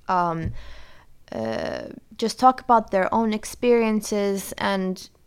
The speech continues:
you know, enlighten people and give guidance and advice to whoever is interested in, like, entrepreneurship and, like, you know, what to do, what not to do, what to avoid completely, and,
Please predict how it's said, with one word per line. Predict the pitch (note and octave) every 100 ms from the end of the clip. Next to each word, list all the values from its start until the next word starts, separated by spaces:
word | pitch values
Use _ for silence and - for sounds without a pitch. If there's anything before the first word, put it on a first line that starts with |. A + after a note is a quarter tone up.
| - -
you | A3
know, | G3 F#3+ F#3 - _ _ _ _ - - F#3 _ _ - - - A3
enlighten | A3 G#3 F#3+ F#3 G#3+ C4+ D4
people | C#4+ D#4 D#4 F#4+ G4 G4+ -
and | G3+ G3
give | G3 F3+ -
guidance | F3+ F#3 G#3 G#3 G#3 -
and | D#3+
advice | D#3+ F#3+ G3+ G3+ G3+ G3+ - -
to | - F#3 F#3
whoever | F#3+ F3+ F3
is | F3+ -
interested | F3+ - F#3+ - G3+ G3
in, | F#3+ F#3
like, | F3+ F#3
entrepreneurship | F#3 F#3 - F#3 F3+ F#3 F#3+ F3+ F3+
and, | F3+ E3+
like, | E3+ E3+ -
you |
know, | F#3 F3
what | F3+ F3+
to | F#3+
do, | G3 A#3 A#3
what | F#3+ E3+
not | G3 G#3+ -
to | A#3+
do, | A3 A3+ A3
what | F#3
to | - F3+
avoid | F3 F3+ A3+ A3+ A3+
completely, | - G3+ A3 G#3+ - G#3 G#3
and, | F#3+ F3+